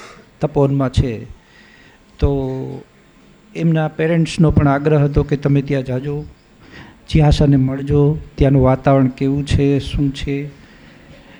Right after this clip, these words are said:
એ તપાસજો. એટલે, અ, અમારો કાર્યક્રમ અહીંયા આવવાનો ગોઠવાણો છે ગઈકાલે. અને અમે ત્યાં રહ્યા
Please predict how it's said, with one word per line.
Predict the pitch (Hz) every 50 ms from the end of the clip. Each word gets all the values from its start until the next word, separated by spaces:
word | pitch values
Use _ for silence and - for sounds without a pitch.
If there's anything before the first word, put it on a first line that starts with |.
| - - - - -
એ | 151 139 139 131
તપાસજો. | 127 - - 143 - - 139 135 131 - - 135 139 139 139 139 139 - - - - _ _ _ _ _ _ _ _ _ _ - - - - - - - - - _ _ 156
એટલે, | 139 135 135 143 143 143 139 135 135 - - - - - _ _ _ _ _
અ, | 180 156 139 127 123 127 127 127 - - _ _ _ _
અમારો | 156 156 156 151 151
કાર્યક્રમ | 147 - 151 151 151 151 139 - 151 147 147
અહીંયા | 143 143 147 139
આવવાનો | 131 135 139 139 135 135 131
ગોઠવાણો | 123 131 135 127 - - 160 156 151 143 127
છે | - - 135 147 160 - - 226
ગઈકાલે. | 147 135 131 123 - 123 110 120 151 196 - - - - _ - - - - - - - - - - - - _ - - _ _ _ _ _ _ _ _ _ _ _ - - 170
અને | 160 151 156 156 156 151 151 151 156 151 151 156 - - - _ _ _ _ _ _ _ _ _ _ -
અમે | - 156 156 151 147 - - - _ - - _ _ _ _ _ _ _ _ _ _ _ _ _ - _ _ _ _ _ _ _
ત્યાં | 175 170 160
રહ્યા | 143 143 151 170 175 165 165 160 160 160 156